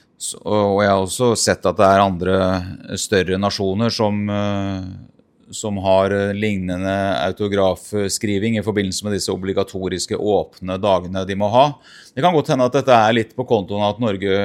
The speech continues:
veldig sjelden er med og ikke er oppe i de situasjonene, at Tyskland og England og de andre er mer vant med det. Tyskland hadde jo, har jo liksom vært kjent for å, eh,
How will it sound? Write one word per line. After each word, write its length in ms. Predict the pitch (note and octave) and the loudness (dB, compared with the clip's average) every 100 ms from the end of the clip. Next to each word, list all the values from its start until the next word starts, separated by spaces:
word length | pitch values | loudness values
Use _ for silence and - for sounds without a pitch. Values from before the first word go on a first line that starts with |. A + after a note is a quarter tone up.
| G2 | -2
veldig 220 | G#2 G2 | -4 -2
sjelden 380 | - G2+ F2 G#2+ | -2 -2 0 0
er 140 | F#2+ | 0
med 80 | F#2 | 0
og 80 | G#2+ | -4
ikke 260 | - G#2+ G2+ | -2 -2 -2
er 340 | - F2+ F2+ | -2 -2 -2
oppe 300 | F2+ - - | -4 -8 -4
i 60 | F#2+ | -2
de 80 | F#2 | -2
situasjonene, 760 | F2+ F#2 G#2 F#2+ G2 F#2+ A2 A#2+ | -6 -6 -6 -4 -4 -4 -2 -2
at 160 | A#2+ - | -4 -10
Tyskland 520 | G2 - G2+ F#2+ G2 | -8 -4 -2 -2 -2
og 160 | G2+ G2 | -2 -2
England 380 | F2+ F#2 F#2 F#2+ | -2 -4 -4 -4
og 100 | F#2+ | -6
de 80 | |
andre 260 | F#2 F2+ F#2 | -6 -4 -4
er 60 | F#2 | -4
mer 220 | F2 F2+ | -6 -6
vant 380 | F2+ E2+ F2 - | -8 -10 -14 -10
med 160 | G2 C3 | -6 -4
det. 80 | F3 - _ _ - | -6 -12 _ _ -12
Tyskland 380 | G2 - G#2+ | -10 -4 -4
hadde 240 | A2 F#2+ F#2+ | -2 -2 -2
jo, 120 | F#2 F#2+ F#2+ F2+ _ _ _ _ - | 0 0 0 -4 _ _ _ _ -2
har 120 | G2+ | 0
jo 100 | G2+ | 0
liksom 160 | G2+ F#2+ | -2 -4
vært 160 | - | -4
kjent 500 | - F#2+ D#2+ D#2 - | -6 -6 -6 -8 -10
for 140 | G2 F#2+ | -4 -2
å, 160 | F#2+ F2+ F2 _ _ - | 0 0 -4 _ _ -14
eh, 120 | G#2 | -12